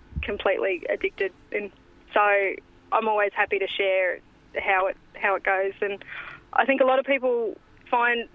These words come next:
find it more fun to play soccer than actually watch it, and so I think you just gotta get in and give it a go.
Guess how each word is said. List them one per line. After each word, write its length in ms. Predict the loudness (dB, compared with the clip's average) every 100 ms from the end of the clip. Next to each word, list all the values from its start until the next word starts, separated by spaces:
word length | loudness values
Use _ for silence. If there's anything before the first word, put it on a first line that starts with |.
| -4
find 240 | 0 2 2
it 100 | -2 -8 -10
more 200 | -2 0
fun 180 | 2 0
to 60 | 0
play 280 | 0 0 2
soccer 240 | -2 -2
than 100 | -2
actually 300 | -2 -2 -2
watch 240 | -2 -2 -2
it, 140 | -4 -4 -4
and 300 | -4 -4 -10 -20 -20 -20 -20 -20 -20 -20 -10
so 140 | -4 -2
I 60 |
think 240 | -2 -6 -8 -8
you 80 | -6
just 220 | -4 -2
gotta 160 | -2 0
get 160 | -2
in 120 | 0 -2
and 100 | -2
give 140 | -2
it 60 | -2
a 40 |
go. 280 | 0 0 0